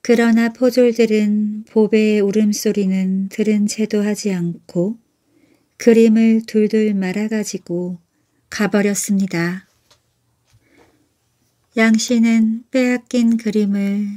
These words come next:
되찾으러 관청으로 달려갔지만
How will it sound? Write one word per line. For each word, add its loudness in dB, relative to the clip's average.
되찾으러 -2
관청으로 0
달려갔지만 -6